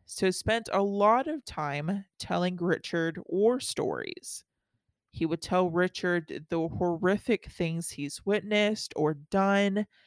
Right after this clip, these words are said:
and even went into graphic details about rapes that he was a part of.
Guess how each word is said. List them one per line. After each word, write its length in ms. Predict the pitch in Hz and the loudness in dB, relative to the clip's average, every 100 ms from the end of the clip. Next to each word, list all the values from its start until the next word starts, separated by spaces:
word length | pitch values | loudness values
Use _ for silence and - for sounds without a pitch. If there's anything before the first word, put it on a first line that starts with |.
| _ _ _ | _ _ _
and 160 | 170 170 | -6 -4
even 480 | - 214 254 254 220 | -4 -2 0 0 2
went 220 | 180 170 | 0 0
into 300 | - 165 - | -2 -4 -4
graphic 580 | 160 170 165 190 208 - | -4 0 2 0 -4 -8
details 600 | - 147 - - 143 156 - | -12 -12 -8 -4 -2 -2 -4
about 300 | 160 147 - | -4 -2 -4
rapes 600 | 160 170 196 208 - - | -2 2 2 2 -4 -10
that 140 | - - | -10 -8
he 120 | 143 | -6
was 200 | 151 165 | -6 -6
a 60 | - | -6
part 300 | - 80 - | -2 -2 -2
of. 340 | - - - | -4 -6 -10